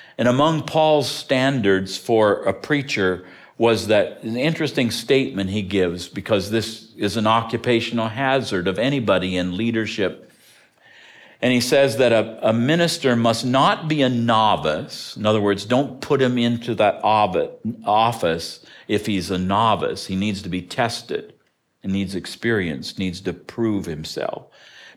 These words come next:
But then he goes on and he says, "Lest being puffed up with pride, he fall into the same condemnation as the devil."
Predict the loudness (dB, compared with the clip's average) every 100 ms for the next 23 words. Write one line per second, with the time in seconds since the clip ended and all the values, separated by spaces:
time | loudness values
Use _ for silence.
0 | -2 2 2 2 0 -6 -14 -4 -4 -2
1 | 0 0 2 4 2 0 0 2 2 2
2 | 2 4 2 0 -6 -4 0 2 0 -2
3 | -2 0 0 -2 -14 -8 0 0 0 0
4 | 0 0 -2 2 4 4 2 -2 -6 -12
5 | -20 -20 -20 -18 -4 -2 -2 -6 2 6
6 | 6 6 4 2 0 0 0 -2 0 2
7 | 0 -2 -6 2 2 4 2 0 -2 -8
8 | -20 -10 0 4 4 4 4 4 2 2
9 | 2 0 -2 -2 0 0 0 0 -4 2
10 | 2 2 -2 -6 -10